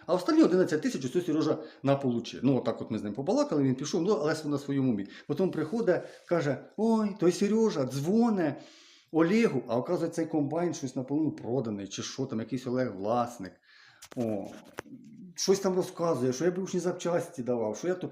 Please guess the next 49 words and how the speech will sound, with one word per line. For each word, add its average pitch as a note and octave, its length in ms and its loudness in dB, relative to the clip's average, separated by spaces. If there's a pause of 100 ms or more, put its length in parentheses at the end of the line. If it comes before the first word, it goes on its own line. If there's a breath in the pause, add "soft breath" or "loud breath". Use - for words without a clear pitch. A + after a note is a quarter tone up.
(160 loud breath)
кажу: C#3 340 -4
"Ми A3 80 8
яким F3 480 4
боком D#3+ 340 2
до D3 120 2
цього?" B2 380 0 (180 loud breath)
Людина, A3+ 300 4
кажу, G3+ 200 -4
дзвоне, A3 340 2
тому F#3+ 340 -2
що - 120 -6
ви F3+ 80 -2
зароблених G3+ 520 -2
коштів G#3 340 -4
йому C#3+ 180 2
не C3 120 4
віддали. G#2 500 0 (460)
От A3 180 0
людина G#3+ 280 4
й G3 40 4
дзвоне, E3+ 480 0
тому, F#3+ 320 0
тому F3 300 -2
хоче E3 220 -2
забрати D#3 340 2
ці D3+ 100 -4
кошти, F3 340 -4
тому D3+ 260 -2
що E3+ 100 -10
він E3+ 80 -4
на E3+ 80 -2
них E3+ 180 -4
розраховував. E3+ 520 -4 (160 loud breath)
Він F3 120 2
працював, F3+ 720 0 (140)
він E3 220 -2
тут A3 220 2
свій F#3 160 0
вклав. F3+ 440 2 (140 loud breath)
Кожну, E3+ 360 0 (120 loud breath)
як F3 160 0
мій F#3 100 0
каже E3+ 260 0
мій E3 160 0
батько, F#3 420 -2
кожну F3+ 340 0
секунду F3 380 -4
свого E3 220 -4
життя D#3+ 480 -4